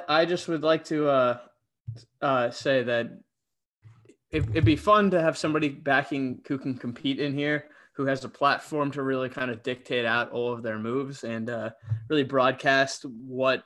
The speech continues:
uh, any outcaster people are thinking about. Who also has a strong knowledge of fantasy football, so they're not only winning for themselves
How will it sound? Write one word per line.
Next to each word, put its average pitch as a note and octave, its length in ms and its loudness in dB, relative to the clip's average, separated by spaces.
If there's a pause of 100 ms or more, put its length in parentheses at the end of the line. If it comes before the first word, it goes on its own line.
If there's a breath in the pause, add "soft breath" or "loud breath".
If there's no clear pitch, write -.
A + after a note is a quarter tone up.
(120)
uh, A2+ 300 -4 (800)
any C3+ 360 -2 (160)
outcaster C3 580 0
people B2 320 -4
are A#2 140 2
thinking C#3+ 420 -4
about. A#2 360 -2 (580 soft breath)
Who F3 120 6
also A3 280 8
has E3 140 4
a D3+ 60 0
strong D3+ 360 2
knowledge C#3 280 4
of C3 100 -4
fantasy C3+ 400 0
football, B2 640 -2
so B2 440 -2
they're D3 100 -4
not D3+ 180 4
only C#3+ 140 4
winning C3+ 300 0
for B2 340 0 (100)
themselves C#3+ 840 2